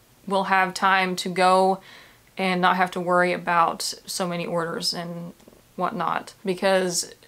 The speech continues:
she's on hospice and this is it. You only have one mamaw. And finally it just clicked, and that was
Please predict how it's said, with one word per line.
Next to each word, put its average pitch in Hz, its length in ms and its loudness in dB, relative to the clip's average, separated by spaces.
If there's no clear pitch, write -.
she's 214 400 0
on 180 280 2
hospice 196 680 2
and 175 340 -4
this 190 340 -2
is 180 120 -4
it. 180 380 -2
You 185 180 -2
only 185 260 0
have 180 360 0
one 175 500 0
mamaw. 180 480 -2
And 202 220 -4
finally 254 420 4
it 214 100 2
just 208 280 -2
clicked, 190 680 -2
and 180 600 0
that 208 280 2
was 208 460 2